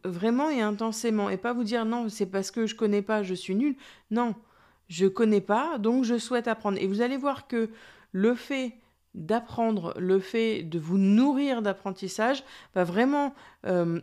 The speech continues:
augmenter votre estime de vous parce que vous allez vous sentir, euh, utile, vous allez vous sentir, euh, comment dire, euh, euh, compétent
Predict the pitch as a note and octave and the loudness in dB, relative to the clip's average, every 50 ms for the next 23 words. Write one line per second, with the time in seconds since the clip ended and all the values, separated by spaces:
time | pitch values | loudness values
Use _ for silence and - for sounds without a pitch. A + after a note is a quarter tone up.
0 | - - - C4 B3+ A3 A#3+ A#3+ A#3+ A3 C4 B3+ A3+ A3 A3 - A3 G3+ - - | -4 -2 0 0 2 2 2 0 0 2 0 0 0 0 0 0 -4 -4 -2 -2
1 | A3 G#3 G3+ G#3 A#3 D4 - B3 G3 - - A3+ G3+ G3 G3 G3+ F#3+ G3+ G3+ F#3+ | 0 0 0 0 -2 -2 -6 -6 -10 -6 -4 -2 -2 0 2 2 2 2 2 0
2 | G3+ G3 - A3 G#3 G3+ - - - B3 B3+ G#3+ G#3+ G#3 G3 F#3+ - - - - | 0 -4 -2 -2 -4 -2 -2 -4 -4 -2 -4 -2 0 -2 -2 -2 -4 -12 -20 -20
3 | - _ _ - A3+ A#3+ A3+ A#3 - C4+ C#4 D4 C4+ C4 G#3+ G#3 G3 G3 G3 G3 | -20 _ _ -2 -2 -2 -2 0 -2 -2 -2 0 0 2 4 4 4 6 4 4
4 | F#3 G3 G#3 G3+ - G#3+ G#3 G3+ - - - A3+ A#3 A3 G3 G3 F#3+ F3+ E3+ D#3+ | 4 2 -2 0 0 -2 -2 0 -2 -4 -2 0 0 0 0 0 2 2 2 0
5 | E3 D#3+ D#3+ D#3+ D#3 D3 - _ _ _ _ _ _ _ _ _ - - - D#3+ | 0 -4 -4 -6 -8 -8 -12 _ _ _ _ _ _ _ _ _ -16 -12 -8 -8
6 | D#3+ C#3 G3 F#3+ F#3+ F#3+ F#3+ F#3 E3+ G3 F#3+ F3+ F3+ E3+ D#3+ D3+ D3+ D3 - _ | -4 0 0 2 2 2 2 0 0 0 0 0 0 0 0 0 -2 -4 -8 _
7 | - - - - - _ _ - - E3+ E3 D#3+ D#3+ D#3 D3+ D#3+ D#3 D#3 D#3 - | -20 -20 -20 -20 -20 _ _ -6 -4 -2 0 0 -2 -2 -2 -4 -6 -6 -6 -8
8 | - - - - - - - - - - - C4+ C#4+ B3 C#4+ C#4 C#4 C4+ C4 C4 | -10 -12 -14 -16 -18 -18 -18 -18 -12 -6 -2 -2 0 2 0 2 2 2 0 0
9 | - | -4